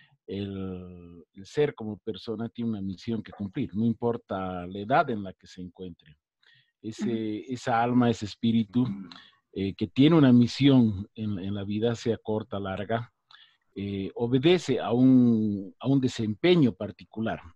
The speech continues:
Speaker 1: a una esencia que ya está, eh, cuantificada, podríamos llamarlo así. Entonces me preguntaba,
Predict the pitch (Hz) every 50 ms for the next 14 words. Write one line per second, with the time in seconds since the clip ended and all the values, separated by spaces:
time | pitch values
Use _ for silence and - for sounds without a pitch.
0 | _ _ - - - 127 131 123 107 - - 147 147 147 127 - - 90 78 -
1 | _ - 107 107 113 117 110 104 - - - 131 131 117 123 - - 92 92 87
2 | 90 - - 104 101 98 - - - 98 87 - 113 107 104 92 - - 85 90
3 | 101 95 87 85 85 - 92 85 82 90 85 85 82 - - 98 73 - _ _
4 | _ _ - - - - - - - _ _ - 123 123 131 131 - 147 151 151
5 | 156 147 151 175 175 170 151 143 143 143